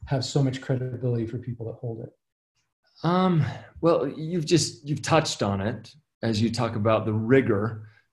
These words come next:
Speaker 2: to get through these interviews and the process and the scoring and, and all of those kinds of things. So rigor, I think, in its, in its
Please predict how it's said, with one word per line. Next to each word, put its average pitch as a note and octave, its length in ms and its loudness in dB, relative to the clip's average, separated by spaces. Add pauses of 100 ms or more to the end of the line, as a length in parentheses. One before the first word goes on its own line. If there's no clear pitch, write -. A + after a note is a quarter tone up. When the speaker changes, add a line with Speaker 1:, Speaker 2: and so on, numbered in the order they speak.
(100)
Speaker 2:
to B2 120 0
get A#2 320 2
through A#2 340 4
these A2 220 0
interviews A2 800 2
and A2 100 -2
the G#2+ 120 -6
process A2 880 2
and G#2+ 100 -4
the G2+ 60 -2
scoring B2+ 840 2
and, G#2 300 2
and A2+ 140 -8
all A2+ 140 -4
of A2+ 60 -6
those A2 160 -4
kinds G#2 240 -4
of G2+ 80 -6
things. A#2 220 -8
So D#3+ 100 0
rigor, D#3 460 0
I A2+ 80 0
think, A2+ 340 -6
in A#2+ 80 -6
its, - 360 -12
in A2+ 360 -8
its - 420 -12